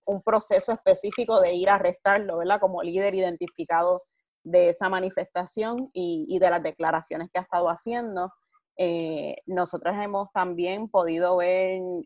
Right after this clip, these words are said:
eh, reflejado cómo una mujer en Carolina, Luz Esmeralda, eh, fue arrestada, una mujer negra, eh, evidentemente negra, fue arrestada por la policía a principios también del proceso de toque de queda,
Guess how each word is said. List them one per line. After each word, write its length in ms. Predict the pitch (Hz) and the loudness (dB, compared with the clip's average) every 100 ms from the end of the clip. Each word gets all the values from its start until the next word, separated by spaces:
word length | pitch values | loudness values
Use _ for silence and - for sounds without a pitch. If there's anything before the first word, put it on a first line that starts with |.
| - | -2
eh, 320 | 175 156 160 | 0 0 0
reflejado 840 | 185 185 180 180 165 170 185 196 202 _ _ _ _ | 0 0 -4 0 2 4 4 4 -2 _ _ _ _
cómo 720 | 190 180 190 196 190 185 - | 2 4 4 4 4 4 0
una 220 | - 190 190 | -2 0 2
mujer 300 | 196 190 185 | 0 0 -2
en 100 | 185 | 2
Carolina, 640 | 175 165 165 196 208 180 | 4 4 0 -4 -4 -2
Luz 160 | 175 | -2
Esmeralda, 1000 | 170 170 156 151 160 175 180 170 160 151 - _ - | -4 -4 0 0 2 2 2 2 -2 -4 -10 _ -8
eh, 400 | 175 170 151 143 - _ _ _ _ | -4 -4 -4 -8 -12 _ _ _ _
fue 220 | - 190 185 | 4 8 8
arrestada, 840 | 196 196 - 180 196 196 180 190 | 6 0 4 6 8 6 4 0
una 200 | - 170 | -6 -4
mujer 280 | 170 180 170 | -2 -2 -2
negra, 460 | 170 185 202 185 180 - _ | 0 0 2 2 2 -2 _
eh, 580 | 165 160 151 143 - 160 _ - | -4 -4 -4 -6 -8 -14 _ -2
evidentemente 840 | 175 170 165 165 185 185 180 175 | 0 2 0 0 -2 -2 -4 -4
negra, 280 | 180 190 190 | -2 -2 -2
fue 200 | - 160 | 0 -2
arrestada 540 | 165 170 - 180 175 170 | -2 -6 -4 0 0 0
por 120 | 165 | -2
la 120 | 160 | -2
policía 460 | 160 160 - 180 190 | -4 -6 -4 -2 -2
a 20 | |
principios 440 | 156 165 147 180 | -4 -10 -8 -8
también 300 | - 170 170 | -6 -6 -6
del 120 | 165 165 | -6 -8
proceso 360 | 165 160 - | -10 -10 -6
de 100 | 160 | -6
toque 200 | 160 - 156 | -6 -6 -6
de 160 | 151 - | -6 -6
queda, 420 | 208 196 175 | -2 0 0